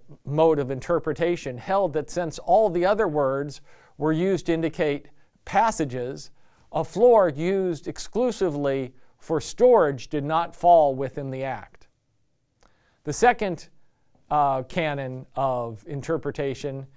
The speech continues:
is the, uh, ejusdem generis, uh, canon, uh, which means of the same kind, kind, class, or nature. In Powell versus Kempton Park Racecourse,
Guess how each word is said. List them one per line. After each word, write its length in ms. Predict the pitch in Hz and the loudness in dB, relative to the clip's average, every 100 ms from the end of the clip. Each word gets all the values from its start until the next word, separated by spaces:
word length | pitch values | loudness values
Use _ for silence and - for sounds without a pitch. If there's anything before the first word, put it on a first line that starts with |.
| _ - | _ -6
is 340 | 160 151 110 | -2 -2 -4
the, 400 | 135 143 135 127 - - _ _ - | -4 -4 -4 -8 -14 -20 _ _ -8
uh, 280 | 147 139 139 156 | -4 -4 -6 -4
ejusdem 1300 | 165 123 135 208 202 - - 175 170 156 143 123 | -4 -2 0 2 0 -6 -2 0 2 -2 -6 -10
generis, 760 | 104 147 156 127 117 - - - - - _ - | -6 -4 -2 -4 -6 -12 -16 -20 -20 -20 _ -8
uh, 240 | 135 113 | -6 -6
canon, 580 | - 151 135 127 143 139 - | -8 -6 -6 -8 -10 -14 -12
uh, 300 | 127 131 127 | -6 -4 -4
which 280 | 127 135 - | -6 -10 -6
means 280 | 170 160 135 | -4 -4 -2
of 160 | 139 127 | -4 -4
the 80 | |
same 340 | 131 165 160 139 | -4 -2 -2 -4
kind, 600 | - 156 139 127 123 113 _ _ _ _ | -4 -2 -2 -6 -12 -18 _ _ _ _
kind, 560 | - 170 151 135 127 - | -4 -2 -2 -4 -8 -10
class, 480 | - 151 135 120 135 | -2 0 0 -4 -6
or 80 | |
nature. 480 | 131 151 147 131 - - - _ _ _ - | -4 -4 -4 -8 -12 -16 -20 _ _ _ -8
In 180 | 160 143 | -6 -4
Powell 460 | - 208 208 185 | 4 6 8 6
versus 640 | 139 165 156 160 139 117 - | 4 2 0 -2 -4 -6 -8
Kempton 480 | - 190 165 151 | -4 -4 -4 -6
Park 500 | 131 202 208 151 - - - | -2 4 6 4 0 -16 -2
Racecourse, 800 | 165 202 - 156 123 120 - | 0 0 -2 -4 -4 -4 -12